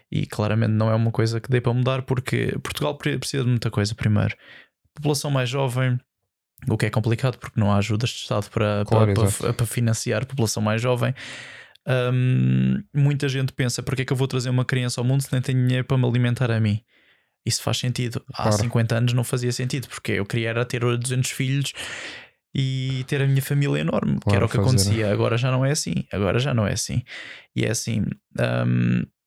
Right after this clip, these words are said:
Speaker 1: eu acho que hoje em dia é complicado Portugal tra-, voltar a ser um país mais jovem e vamos continuar sempre neste passo de envelhecimento. Isto só vai fazer mal ao país, porque os que são mais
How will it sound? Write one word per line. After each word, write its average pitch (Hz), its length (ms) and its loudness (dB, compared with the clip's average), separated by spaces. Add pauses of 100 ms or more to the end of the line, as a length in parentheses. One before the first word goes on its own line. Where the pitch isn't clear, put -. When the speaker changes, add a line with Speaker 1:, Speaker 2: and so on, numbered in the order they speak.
(760)
Speaker 1:
eu 127 180 0
acho 131 220 -2
que - 80 -2
hoje 143 160 0
em 143 60 -2
dia 156 420 2
é - 40 0
complicado 151 480 -2
Portugal 156 340 -2
tra-, 151 440 0
voltar 147 340 0
a 156 40 0
ser 156 180 -4
um 156 100 2
país 160 400 -2 (360)
mais 160 320 2
jovem 131 440 0 (320)
e 123 60 0
vamos 120 220 2
continuar 135 340 0
sempre 135 300 -2
neste 139 300 -2
passo 143 260 -2
de 143 60 -2
envelhecimento. 120 540 0
Isto 135 120 -4
só 151 80 -4
vai 143 120 0
fazer 147 220 -4
mal 151 160 0
ao 143 80 0
país, 151 320 -2 (800)
porque 131 180 2
os 143 100 0
que - 80 -8
são 147 120 -4
mais 143 580 0